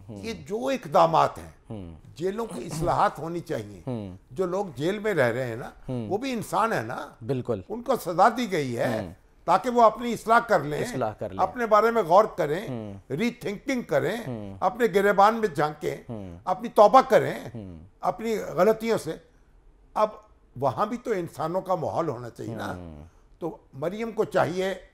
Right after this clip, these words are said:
Speaker 2: कि जेलों में भी इस्लाहात लेके आएं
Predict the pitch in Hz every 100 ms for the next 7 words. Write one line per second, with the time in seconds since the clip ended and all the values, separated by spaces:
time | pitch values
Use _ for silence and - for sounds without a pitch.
0 | _ _ _ _ - 143 98 151 220 254
1 | 247 233 214 202 180 202 165 190 202 202
2 | 202 202 208